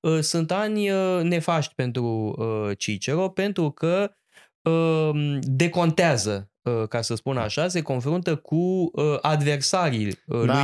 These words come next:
Speaker 1: lui politici.
Speaker 2: făcuse o greșeală, totuși, condamnase la moarte niște romani care nu trecuseră prin procesul,
Speaker 1: Da, uh,
Speaker 2: um,
Speaker 1: mă, nu cred că e o
Speaker 2: complet.
Speaker 1: greșeală, uh, adică este
Speaker 2: Mă rog, e o vulnerabilitate.
Speaker 1: uh,
Speaker 2: Să
Speaker 1: e
Speaker 2: spunem
Speaker 1: un
Speaker 2: care e
Speaker 1: risc asumat,
Speaker 2: exploatată, da.
Speaker 1: uh,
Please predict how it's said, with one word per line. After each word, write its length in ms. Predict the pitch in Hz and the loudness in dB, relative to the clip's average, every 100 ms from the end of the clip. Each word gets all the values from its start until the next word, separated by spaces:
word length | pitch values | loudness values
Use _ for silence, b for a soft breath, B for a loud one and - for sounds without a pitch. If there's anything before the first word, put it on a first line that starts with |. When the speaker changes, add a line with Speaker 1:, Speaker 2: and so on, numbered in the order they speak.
| 131 | 2
Speaker 1:
lui 80 | 127 | 2
politici. 220 | 143 113 | 2 2
Speaker 2:
făcuse 320 | 165 160 - | 0 0 0
o 140 | 151 147 | 0 2
greșeală, 480 | 143 135 156 143 | 0 0 0 0
totuși, 320 | 123 110 104 - | 0 -2 -4 -4
condamnase 600 | 113 104 107 120 127 123 | -2 0 0 -2 -2 -2
la 120 | 101 | -2
moarte 560 | 101 98 101 101 - 113 | 0 0 0 -2 -2 0
niște 340 | 104 98 107 | 0 -2 -2
romani 420 | 101 92 101 117 | 0 0 -2 -4
care 360 | 110 117 113 107 B B | -4 -2 -2 -4 B B
nu 480 | - 123 127 135 135 | -2 0 2 0 -2
trecuseră 400 | 127 113 113 113 | -2 -4 -2 -4
prin 180 | 110 101 | -2 -2
procesul, 720 | 92 92 - 90 - 82 80 165 | -2 -4 -2 -4 -4 -6 -4 0
Speaker 1:
Da, 240 | 151 123 - | 0 -2 -2
uh, 200 | 139 143 | -2 0
Speaker 2:
um, 100 | 151 | -2
Speaker 1:
mă, 140 | 147 143 | -2 -2
nu 280 | 139 160 | 0 -2
cred 220 | 160 175 143 | 0 0 0
că 100 | 131 | 0
e 60 | |
o 20 | 120 | 0
Speaker 2:
complet. 200 | 113 113 | 0 -2
Speaker 1:
greșeală, 800 | 104 - 131 143 143 139 135 b b b - | -2 -2 -2 0 0 -2 -4 b b b -4
uh, 120 | 127 | -2
adică 260 | 135 135 147 | 0 0 0
este 340 | 139 156 160 | 2 0 2
Speaker 2:
Mă 60 | 139 | 4
rog, 80 | 156 | 6
e 40 | 156 | 6
o 60 | |
vulnerabilitate. 840 | 139 151 143 131 120 113 107 101 85 | 4 4 2 2 2 0 2 2 2
Speaker 1:
uh, 60 | 170 | 2
Speaker 2:
Să 180 | 160 - | 2 2
Speaker 1:
e 200 | 147 98 | 0 0
Speaker 2:
spunem 300 | 156 175 160 | 2 4 4
Speaker 1:
un 80 | |
Speaker 2:
care 180 | 147 110 | 4 4
e 20 | |
Speaker 1:
risc 80 | 110 185 | 2 2
asumat, 180 | 196 | 2
Speaker 2:
exploatată, 460 | 170 143 123 - - 104 | 4 4 0 -4 -4 -2
da. 40 | |
Speaker 1:
uh, 120 | 127 | -2